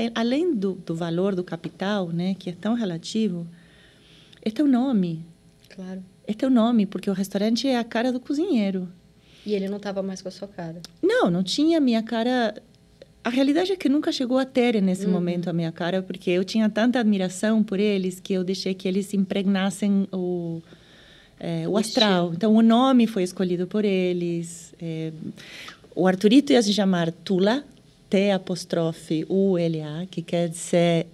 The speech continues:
Speaker 1: em quechua, quer dizer fogo de lenha.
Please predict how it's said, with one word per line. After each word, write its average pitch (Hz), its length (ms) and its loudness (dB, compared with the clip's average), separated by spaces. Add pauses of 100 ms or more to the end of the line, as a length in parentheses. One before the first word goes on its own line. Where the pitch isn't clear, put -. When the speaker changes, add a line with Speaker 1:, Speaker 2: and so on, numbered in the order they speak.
(160)
Speaker 1:
em 165 280 -2
quechua, 165 720 2
quer 175 120 -4
dizer 170 220 -4
fogo 208 260 0
de 185 120 0
lenha. 160 520 -2